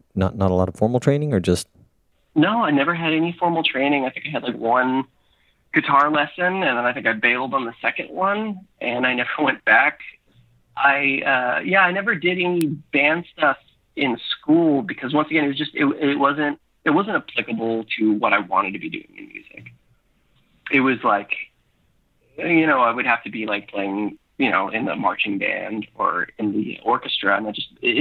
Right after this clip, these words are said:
Speaker 2: it didn't speak to me. I was very like, "No, I wanna be doing what I wanna be doing." Any time spent doing something else, it just, like, it wasn't, it wasn't, like, I didn't,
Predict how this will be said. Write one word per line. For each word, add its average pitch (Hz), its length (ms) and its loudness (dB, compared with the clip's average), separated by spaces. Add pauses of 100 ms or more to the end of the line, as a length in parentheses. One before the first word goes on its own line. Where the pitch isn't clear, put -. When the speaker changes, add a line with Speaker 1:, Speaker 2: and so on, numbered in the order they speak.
(160)
Speaker 2:
it 147 40 2
didn't 139 340 4
speak - 280 -4
to - 60 -10
me. 101 180 -2 (100)
I 117 80 2
was 117 140 -2
very 110 300 0
like, 101 320 -2
"No, 113 120 4
I 95 220 2
wanna 107 140 0
be 101 120 -6
doing - 160 -14
what - 100 -18
I - 40 -12
wanna 87 200 -14
be - 100 -20
doing." - 200 -20 (800)
Any 139 220 4
time 117 300 2
spent 104 220 -4
doing 107 440 -2
something 113 260 -2
else, 98 300 0
it 104 80 -8
just, - 240 -12
like, - 100 -8
it 101 160 0
wasn't, - 320 -18 (220)
it - 120 -6
wasn't, - 360 -16 (260)
like, - 220 -8 (120)
I 117 60 0
didn't, 113 280 2